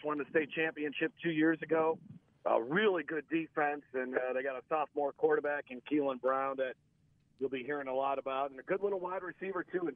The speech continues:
Chandler Whitfield, who's just a junior. So another good team for David Brewerton, and, uh, they're now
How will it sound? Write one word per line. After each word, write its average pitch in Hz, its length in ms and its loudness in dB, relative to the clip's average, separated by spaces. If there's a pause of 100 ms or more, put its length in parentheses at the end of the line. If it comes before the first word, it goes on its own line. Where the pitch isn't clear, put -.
Chandler 156 300 0
Whitfield, 139 500 0
who's 120 220 -10
just 139 240 -4
a - 20 -6 (100)
junior. 139 380 0 (120)
So 107 280 2 (480)
another 151 240 8
good 175 240 -2
team 165 260 2
for 131 100 0
David 139 340 2
Brewerton, 147 580 0
and, 127 140 -6
uh, 123 200 -2
they're 143 140 0
now 143 160 -4